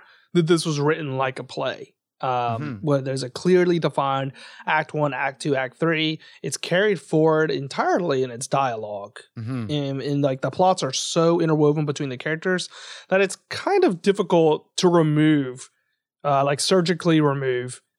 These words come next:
Speaker 1: plot A, plot B,
Speaker 2: Right.
Speaker 1: plot C, 'cause they're all interconnected, just like how a play would be.
Speaker 2: Yeah, I was thinking about that, 'cause normally when we do our episodes, we'll focus on one storyline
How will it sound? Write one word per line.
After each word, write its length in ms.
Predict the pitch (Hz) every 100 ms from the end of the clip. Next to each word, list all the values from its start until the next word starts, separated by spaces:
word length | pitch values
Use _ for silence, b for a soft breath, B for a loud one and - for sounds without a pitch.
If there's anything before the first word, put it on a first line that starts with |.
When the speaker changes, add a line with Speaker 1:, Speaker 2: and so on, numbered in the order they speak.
| -
Speaker 1:
plot 320 | - 165 165
A, 220 | 147 139
plot 320 | 139 151 139 147
B, 80 |
Speaker 2:
Right. 160 | 127 107
Speaker 1:
plot 200 | 131 123
C, 360 | - 123 98 -
'cause 120 | 156
they're 160 | 147 147 -
all 320 | 165 156 160
interconnected, 800 | 151 147 135 131 123 113 123 - _ _ -
just 280 | 156 -
like 280 | 147 143 131
how 120 | 139 147
a 40 |
play 180 | - 339
would 140 | 139
be. 180 | 127 - -
Speaker 2:
Yeah, 160 | 190 170
I 40 |
was 140 | 160
thinking 200 | 208 180
about 220 | 143 123 117
that, 140 | 113
'cause 160 | 131 123
normally 440 | 139 156 151 139
when 220 | 127 127
we 120 | 123
do 140 | 117 123
our 100 | 117
episodes, 500 | 113 120 120 113 107
we'll 120 | 113
focus 400 | - 117 120 113
on 180 | 113 113
one 180 | 117 120
storyline 920 | - 123 117 117 113 110 110 107 107